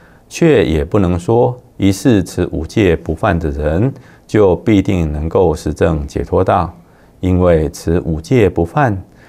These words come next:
只是实证解脱果前所应具备的次法之一。除了五戒之外，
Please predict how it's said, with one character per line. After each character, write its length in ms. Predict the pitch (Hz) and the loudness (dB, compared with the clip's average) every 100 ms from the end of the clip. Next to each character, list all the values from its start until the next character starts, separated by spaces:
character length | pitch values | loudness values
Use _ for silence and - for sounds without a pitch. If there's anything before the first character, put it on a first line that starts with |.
| _ | _
只 160 | - 82 | -4 -2
是 300 | - 190 156 | 0 2 2
实 180 | - | 0
证 380 | - 170 151 104 | 0 2 2 2
解 220 | 92 78 | -2 -4
脱 180 | 76 104 | 0 0
果 180 | 107 80 | 2 0
前 400 | 71 76 80 110 - - _ | -2 -2 -2 -4 -8 -20 _
所 340 | - 78 - | -4 -2 0
应 200 | 101 101 | 0 -2
具 160 | 101 101 | 0 0
备 180 | 92 85 | 0 0
的 260 | 80 73 | -2 -4
次 220 | 69 - 92 | -8 -6 -4
法 320 | - 69 73 | -4 -8 -10
之 220 | - 85 | -6 -2
一。 260 | 92 120 123 - _ - _ | 0 0 -2 -8 _ -20 _
除 260 | - 95 107 | -6 0 2
了 200 | 101 85 | 2 0
五 220 | - 76 | -2 -6
戒 380 | 73 123 98 78 | -4 0 0 0
之 160 | 76 90 | -2 0
外， 340 | 92 78 73 | 0 0 -4